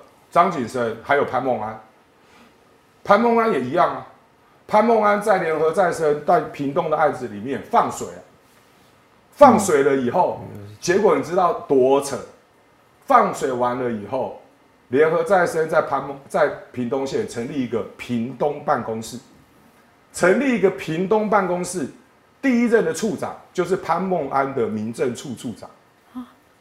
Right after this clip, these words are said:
Speaker 1: 年薪三百万。那个屏东办公室一年半，花了联合再生五千六百万，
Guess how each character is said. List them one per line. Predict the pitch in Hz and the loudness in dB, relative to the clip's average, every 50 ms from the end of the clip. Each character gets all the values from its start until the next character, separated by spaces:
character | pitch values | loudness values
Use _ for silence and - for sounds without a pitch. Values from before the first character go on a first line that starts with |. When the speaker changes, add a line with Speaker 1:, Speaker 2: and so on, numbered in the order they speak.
| _ _ _ _ _ | _ _ _ _ _
Speaker 1:
年 | - 131 139 143 156 | -4 -4 -2 -2 -2
薪 | 147 165 165 156 | -4 -6 -6 -4
三 | 160 143 135 | -4 -4 -4
百 | 135 110 92 | -4 -4 -4
万。 | 92 110 113 - - - _ _ _ _ _ _ _ _ _ _ _ _ _ _ _ _ _ _ _ - | -4 -4 -4 -6 -10 -20 _ _ _ _ _ _ _ _ _ _ _ _ _ _ _ _ _ _ _ -2
那 | 180 220 220 220 | 2 4 4 6
个 | 190 180 | 4 2
屏 | - - 151 147 | 0 -2 -8 -6
东 | 147 170 160 - | -4 -2 -2 0
办 | 139 160 151 | 0 0 0
公 | 139 139 135 139 | 0 -2 -2 -4
室 | 135 135 143 117 92 - - _ - | -4 -6 -8 -10 -10 -12 -16 _ -6
一 | 185 190 | -6 -4
年 | 165 127 113 107 117 | -2 -4 -4 -4 -2
半， | 120 131 107 - - - - _ _ _ _ _ _ _ _ _ _ _ _ _ _ _ _ _ _ _ | -2 -2 -4 -4 -8 -16 -20 _ _ _ _ _ _ _ _ _ _ _ _ _ _ _ _ _ _ _
花 | - 147 156 160 156 | 0 2 4 4 4
了 | 151 139 | 4 2
联 | 123 120 120 120 | 2 0 0 -2
合 | 123 123 | -2 -2
再 | 120 156 135 123 | 0 0 -2 -2
生 | - 127 117 117 117 | -2 -6 -8 -8 -8
五 | 104 95 | -10 -8
千 | - - 120 120 | -8 -6 -4 -2
六 | 123 110 | -2 -2
百 | 95 92 92 - - | -4 -6 -10 -14 -14
万， | 98 | -16